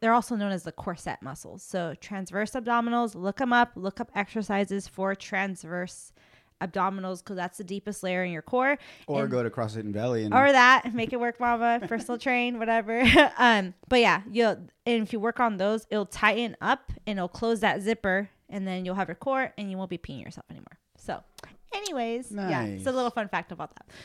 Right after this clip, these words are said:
Speaker 1: Well,
Speaker 2: Um,
Speaker 1: how did we
Speaker 2: oh.
Speaker 1: get started on that? I forgot how we talked
Speaker 2: I
Speaker 1: about
Speaker 2: don't know.
Speaker 1: Oh, how you pooped yourself and you asked me if I ever pooped when I worked
Speaker 2: I didn't
Speaker 1: out.
Speaker 2: poop myself.
Speaker 1: Okay, <laughs> no.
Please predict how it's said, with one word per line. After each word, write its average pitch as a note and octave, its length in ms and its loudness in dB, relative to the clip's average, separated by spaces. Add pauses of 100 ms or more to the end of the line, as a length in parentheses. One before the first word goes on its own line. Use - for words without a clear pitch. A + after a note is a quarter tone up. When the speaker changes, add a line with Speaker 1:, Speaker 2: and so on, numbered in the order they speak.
(200)
Speaker 1:
Well, D4+ 220 10
Speaker 2:
Um, A#3+ 80 -2
Speaker 1:
how F4 160 6
did B4 100 12
we B4+ 80 12
Speaker 2:
oh. - 20 10
Speaker 1:
get - 180 6
started G4 240 10
on G4 140 6
that? D4+ 300 8
I C4+ 80 0
forgot C4 420 2
how A#3+ 160 2
we A#3 80 0
talked A3+ 260 -2
Speaker 2:
I - 80 2
Speaker 1:
about A3 160 2
Speaker 2:
don't F#2+ 100 -6
know. F#2+ 100 -8
Speaker 1:
Oh, E4 400 12
how C#4+ 240 12
you B3+ 320 0
pooped - 280 -4
yourself A3+ 320 0
and G#3 80 -6
you G3 40 2
asked G3 160 2
me G#3+ 40 -4
if G3 80 -2
I F#3+ 40 2
ever F#3 140 2
pooped F#3+ 260 -2
when F#3 100 -4
I F3 40 -2
worked F3 160 -2
Speaker 2:
I C#4+ 60 4
didn't D#4 120 6
Speaker 1:
out. - 40 -2
Speaker 2:
poop D#4+ 140 4
myself. F3 320 4
Speaker 1:
Okay, D#4+ 420 12
<laughs> G#4 60 8
no. - 220 8